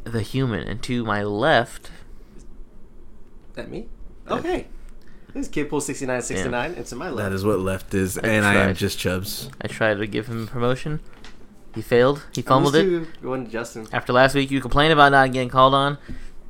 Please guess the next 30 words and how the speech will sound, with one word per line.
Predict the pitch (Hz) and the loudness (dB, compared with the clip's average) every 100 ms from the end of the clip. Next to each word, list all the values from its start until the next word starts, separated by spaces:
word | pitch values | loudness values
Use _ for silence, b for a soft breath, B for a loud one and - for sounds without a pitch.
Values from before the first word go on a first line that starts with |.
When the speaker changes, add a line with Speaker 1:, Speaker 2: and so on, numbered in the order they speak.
| - - - - - - - - - | -14 -10 -2 0 0 -4 -4 -8 -8
Speaker 1:
You | |
couldn't | - 127 | -2 0
have | 120 | 2
the | |
responsibility. | 117 123 110 117 120 110 - - - - - - - - - b b b - | 2 0 2 2 2 -2 -8 -10 -10 -10 -12 -14 -14 -14 -14 b b b -10
What | 123 | -6
happens? | 127 120 127 - - - | -6 -6 -10 -12 -8 4
Well, | 185 | 8
anyway, | 156 107 - 170 | 8 6 4 4
hi | 135 | 6
guys, | 113 110 | 6 2
welcome | 110 113 | 0 0
back | 110 | 0
to | - | 0
our | 117 | -4
show. | - 135 139 110 | 4 8 8 6
If | 104 | 2
you're, | 110 107 | 2 2
uh, | 107 92 B B | 2 -2 B B
a | 120 | 2
returning | 120 156 170 | 4 4 6
listener, | 120 113 113 127 151 B B B - | 4 2 0 -4 -4 B B B -4
hello, | 147 135 117 135 - | 2 6 6 4 0
how | 131 113 | 2 4
are | 110 | 6
you? | 104 135 | 2 -2
Hope | 147 104 98 | 0 0 0
everything | 101 98 104 | -2 -4 -2
is | 101 98 | 0 2
okay. | 101 110 139 | 2 2 0